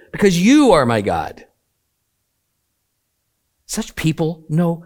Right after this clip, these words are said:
nothing. They understand nothing.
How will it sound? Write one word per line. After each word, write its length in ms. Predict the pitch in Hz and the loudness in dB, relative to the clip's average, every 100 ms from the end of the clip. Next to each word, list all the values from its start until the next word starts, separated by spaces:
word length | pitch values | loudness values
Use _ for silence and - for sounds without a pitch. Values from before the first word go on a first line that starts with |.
| - | -6
nothing. 760 | 156 165 196 - 285 160 101 - _ _ _ | 0 2 0 -2 -6 -4 -6 -16 _ _ _
They 140 | 143 | -6
understand 640 | 175 180 175 - 185 180 165 _ _ | -4 -4 -6 -6 -6 -6 -10 _ _
nothing. 880 | 139 160 202 254 302 226 147 117 | -2 0 0 0 -4 -4 -4 -8